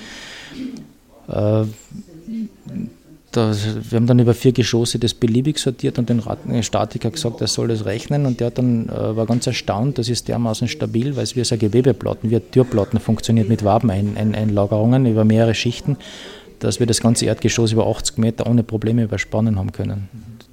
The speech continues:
Also so wie es im Bild ist, dass dort keine Stütze ist, das ist faktisch wirklich möglich. Das ist eine extrem steife Struktur, das hat damit zu tun, das hat mit, mit Dimension, mit der Dimension zu tun, die, die, die Dimensionierung der Gesamtform zur kleinen Zelle.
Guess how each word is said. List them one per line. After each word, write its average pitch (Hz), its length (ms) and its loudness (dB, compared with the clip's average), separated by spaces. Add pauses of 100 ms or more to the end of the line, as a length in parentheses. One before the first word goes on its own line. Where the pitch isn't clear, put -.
(180)
Also 110 200 -2
so 117 180 2
wie 127 40 4
es 123 80 2
im 127 100 6
Bild 127 280 2
ist, 123 140 -2
dass 113 100 0
dort 110 160 -2
keine 107 120 -2
Stütze 127 320 -2
ist, 117 160 -2
das 110 120 -2
ist 107 100 -4
faktisch - 460 -8
wirklich 110 240 -8
möglich. 107 460 -6 (640)
Das 107 120 -10
ist - 20 -2
eine 113 100 -4
extrem 113 380 -2
steife 117 500 -2
Struktur, 120 440 -2
das 110 120 2
hat 101 100 -4
damit 110 200 0
zu 117 100 -2
tun, 123 320 2
das 107 200 -4
hat 120 100 -2
mit, 117 200 4
mit 120 240 0
Dimension, 113 580 2 (520)
mit 117 100 -4
der 113 80 2
Dimension 120 480 4
zu 117 100 -2
tun, 107 260 0
die, 101 120 -2
die, 110 180 -2
die 110 180 0
Dimensionierung 113 1000 2
der 113 80 2
Gesamtform 117 800 0
zur - 160 -4
kleinen 110 400 -2
Zelle. 101 340 -2